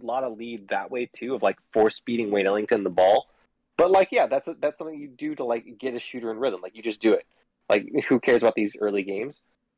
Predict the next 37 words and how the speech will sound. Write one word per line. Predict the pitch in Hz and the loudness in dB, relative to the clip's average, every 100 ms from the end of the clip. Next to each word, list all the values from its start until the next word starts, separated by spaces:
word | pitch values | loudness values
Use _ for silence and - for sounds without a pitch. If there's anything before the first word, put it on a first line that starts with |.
| _ _ - | _ _ 0
Now, | 147 143 131 - | 2 4 0 -2
that | 151 135 - | 0 0 0
said, | 170 127 - _ | 0 0 -6 _
there | 151 | -12
needs | 151 165 | -10 -10
to | 156 | -8
be | 160 | -10
a | |
certain | - 156 127 | -8 -10 -6
point | 156 143 | -8 -6
where | 117 | -8
they | 113 | -8
turn | - 117 | -8 -4
it | 120 | -2
on, | 127 98 101 _ _ _ _ | -2 -4 -10 _ _ _ _
and | 135 117 | -4 -4
I'm | 101 | -2
waiting | 117 139 127 | -2 -2 -4
for | 101 87 107 | -8 -6 -8
it. | - _ _ _ _ _ _ _ - | -10 _ _ _ _ _ _ _ 2
But | 123 117 - | 4 4 0
I | 131 | -2
d-, | 131 117 170 135 | -2 -2 -4 0
I, | 151 143 _ _ - | -2 -2 _ _ -2
a | |
lot | 147 139 151 180 | 0 4 4 4
of | 160 123 | 0 -6
what | 123 151 - | -6 -6 -4
they're | 135 | -6
doing, | 107 120 131 139 143 - - | -6 -8 -6 -8 -10 -14 -16
at | 131 | -6
least | 127 127 | -4 -4
from, | 123 | 0
like, | 120 | 4
a | 131 | 4
micro | 101 104 110 139 | 4 2 4 2
level, | 139 143 160 | 4 4 2